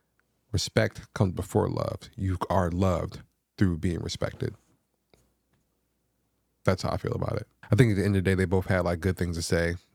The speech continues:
Um, I really liked seeing that they came together <sighs> from different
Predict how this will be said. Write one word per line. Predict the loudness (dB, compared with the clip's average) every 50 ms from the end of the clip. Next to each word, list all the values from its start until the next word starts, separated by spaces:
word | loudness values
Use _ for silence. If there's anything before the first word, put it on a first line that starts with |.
| -20 -8 -4
Um, | -4 -2 -2 -2 -4 -4 -6 -2 0
I | 2
really | 2 2 2 0 0 0
liked | 0 0 0 -2 -4 -6
seeing | -4 -2 -2 -2 -2
that | -4 -2
they | -4 -4
came | -4 -2 -2 -2 0 -2
together | -4 -2 -2 -2 -2 -2 -2 -2 -4 -4 -8 _ _ _ _ _ _ _ _ _ _ _ _ _ _ _ _ _ _ _ _ _ _ _ _ _ _ _ _ _ _ -4
<sighs> | 0 0 2 0 0
from | 2 2 2 4 4
different | 2 2 2 2 0 0 0 -4